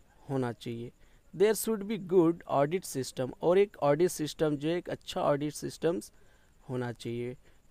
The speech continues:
Periodical review of internal control, और जो इंटरनल कंट्रोल का वो पीरियडिकल रिव्यू भी होना चाहिए। Advantages of internal control, इंटरनल कंट्रोल के कुछ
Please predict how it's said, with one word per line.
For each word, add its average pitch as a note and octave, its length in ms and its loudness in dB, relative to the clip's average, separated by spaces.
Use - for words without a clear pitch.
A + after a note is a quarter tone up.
Periodical F#3+ 840 8
review D#3 440 2
of E3+ 240 4
internal C3+ 460 -4
control, B2 320 -6
और D#3 180 2
जो F#3 120 6
इंटरनल F#3 460 4
कंट्रोल F3 500 2
का F3 160 2
वो F3 160 4
पीरियडिकल D3+ 680 2
रिव्यू C#3 460 0
भी E3+ 140 -4
होना D3 420 -2
चाहिए। A#2 460 -10
Advantages G3 720 6
of F3 300 4
internal D3+ 480 2
control, A2 440 -6
इंटरनल E3+ 440 2
कंट्रोल C#3 440 -2
के D3 160 -4
कुछ - 300 -8